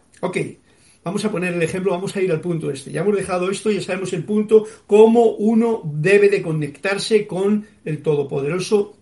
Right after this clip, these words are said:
y presencia yo soy, fuerza de vida, fuente, como queramos llamarlo. ¿Mm? Dios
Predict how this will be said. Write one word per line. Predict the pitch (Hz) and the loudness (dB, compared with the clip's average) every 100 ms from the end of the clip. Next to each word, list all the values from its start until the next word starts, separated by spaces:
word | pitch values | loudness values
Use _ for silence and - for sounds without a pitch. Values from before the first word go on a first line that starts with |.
| _ | _
y | - | -14
presencia | 147 139 185 180 190 | -8 -8 -6 -4 -4
yo | 165 | -4
soy, | 151 170 180 180 - _ | -4 -4 -4 -8 -16 _
fuerza | - 175 208 - 185 | -6 2 2 2 -4
de | 165 | -4
vida, | 170 180 180 - | -4 -4 -4 -6
fuente, | - 202 214 208 208 196 196 - | -4 4 6 6 2 0 -2 -10
como | - 139 | -10 -6
queramos | 143 160 147 | -4 -2 -4
llamarlo. | 127 123 127 - _ _ _ _ _ - | -6 -12 -16 -20 _ _ _ _ _ -8
¿Mm? | 202 269 - _ _ | -6 -6 -8 _ _
Dios | - 156 175 180 - | -8 -6 -6 -8 -14